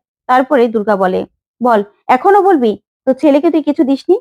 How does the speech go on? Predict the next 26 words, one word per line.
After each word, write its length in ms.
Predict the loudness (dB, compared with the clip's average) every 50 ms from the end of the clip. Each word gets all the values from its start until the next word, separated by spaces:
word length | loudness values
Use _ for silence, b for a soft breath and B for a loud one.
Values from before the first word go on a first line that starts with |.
| -4 _ _ _ _ _ _ -4
তোর 80 | -4
ছেলের 300 | 0 0 2 2 2 2
কাছে 180 | 2 0 0 0
এগুলো 200 | 2 2 2 0
পৌঁছে 300 | 0 0 -2 -2 0 -2
দিসনি 280 | -2 -2 -2 -2 -2 -2
তুই, 160 | 0 0 -2 -2 _ _ _ _ _ _ -4
বলতে 220 | -2 0 0 0
পারবি?" 300 | 0 0 2 2 2 2 0 0 -4 _ _ _ _ _ _ _
তখন 340 | -4 -4 -2 -2 -2 -4 -4 -6 b b b b
বৈদেহী 300 | 0 0 2 2 2 2
কিছুই 260 | 2 2 0 0 0 0
বলে 220 | 0 0 0 0
না। 120 | 0 -2 -4 -4 _ _
তারপর 220 | -6 -4 -2 -2 0
দেখা 220 | 0 0 0 0 0
যাবে 180 | 0 2 2
নার্স 240 | 2 2 2 0 -2 -4
সেখানে 300 | -8 -10 -6 -6 -4 -4
আসে, 240 | -4 -4 -4 -4 -4 -4 _ _ _ _ _
এসেই 300 | -2 -2 0 2 2 2
বলে, 280 | 2 2 2 0 0 -2 -2 -6 _ _ _ -4 -2
"ডক্টর 300 | 0 0 0 0 0 0 2
রেড্ডি 260 | 2 2 2 2 0
আপনাদেরকে 420 | 0 0 0 0 0 0 -2 -2 0
ডাকছে, 360 | 0 -2 -2 -2 _ -2